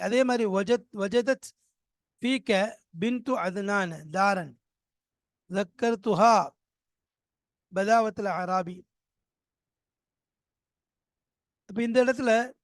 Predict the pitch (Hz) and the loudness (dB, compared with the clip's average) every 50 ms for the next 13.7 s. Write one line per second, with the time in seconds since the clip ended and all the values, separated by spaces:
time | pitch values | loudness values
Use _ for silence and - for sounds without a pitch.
0 | _ _ _ _ _ 202 208 233 240 - - 269 254 262 240 220 233 233 214 160 | _ _ _ _ _ -4 -2 -2 -2 -2 -2 -2 -2 0 0 0 -2 -2 -2 -2
1 | 202 196 185 180 175 165 165 175 180 196 190 196 196 180 190 202 202 - - 226 | -2 -2 -4 -4 -8 -10 -8 -6 -4 -2 -2 -2 -2 -2 -2 -2 -2 -2 -4 -6
2 | 175 135 - _ _ _ _ _ _ _ - - 190 208 233 240 247 240 233 214 | -6 -6 -10 _ _ _ _ _ _ _ -14 -10 -6 -2 -2 0 0 0 0 -2
3 | 202 - 202 208 196 196 220 196 185 185 - 196 190 185 175 185 185 175 180 180 | -2 -2 -2 -2 -2 -4 -6 -6 -8 -8 -6 -4 -6 -4 -4 -6 -6 -6 -6 -6
4 | 180 185 175 175 175 180 196 247 302 - _ - - - _ _ _ - 202 233 | -6 -4 -2 -2 -2 -2 -2 -4 -6 -8 _ -20 -20 -20 _ _ _ 0 2 2
5 | 247 - - 269 220 240 233 180 214 196 196 240 269 220 - 226 208 208 202 196 | 2 2 2 0 0 0 0 0 0 -2 -2 -2 -4 -4 -4 -4 -2 0 2 2
6 | 190 190 190 208 185 190 185 190 190 190 175 185 165 165 165 151 180 - _ _ | 4 4 2 2 2 0 -2 -2 -2 -4 -6 -8 -10 -12 -12 -14 -16 -20 _ _
7 | _ _ _ _ _ _ _ _ - 220 226 214 269 240 226 214 208 214 240 226 | _ _ _ _ _ _ _ _ -4 -4 -2 0 0 0 0 2 0 0 0 2
8 | 254 226 254 202 196 208 226 233 233 214 - - 196 208 202 233 240 233 - - | 0 0 0 2 2 2 2 2 0 -2 -2 0 0 2 4 4 2 2 0 -4
9 | 202 208 - 185 196 190 190 - - 220 233 240 240 233 202 196 202 220 220 240 | -6 -6 -6 -4 -4 -4 -4 -2 0 0 0 0 0 -2 -2 -4 -4 -2 -2 -2
10 | 202 185 196 180 160 175 180 175 - _ _ _ _ _ _ _ _ _ _ 214 | -2 -2 -4 -4 -6 -8 -10 -10 -12 _ _ _ _ _ _ _ _ _ _ 0
11 | 226 254 254 220 190 202 190 170 185 196 165 - 190 180 - _ _ _ _ _ | 0 0 0 0 2 2 2 2 2 0 -2 -4 -8 -10 -12 _ _ _ _ _
12 | _ _ _ - 214 202 170 190 202 214 240 277 302 302 277 262 240 220 233 233 | _ _ _ -8 -6 -4 0 2 2 2 4 2 2 4 2 2 2 2 2 2
13 | 262 226 220 220 226 208 185 196 226 220 240 240 240 - | 0 0 0 2 2 2 2 2 2 2 0 -2 -4 -6